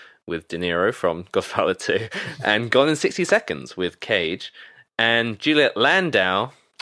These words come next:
was in Theodore Rex with Carol Kane, who was in Dog Day Afternoon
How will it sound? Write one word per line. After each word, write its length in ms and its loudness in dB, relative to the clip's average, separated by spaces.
was 320 0
in 360 -2
Theodore 800 2
Rex 580 0
with 200 -4
Carol 340 2
Kane, 640 0
who 120 -4
was 180 0
in 220 -2
Dog 240 0
Day 100 0
Afternoon 720 -2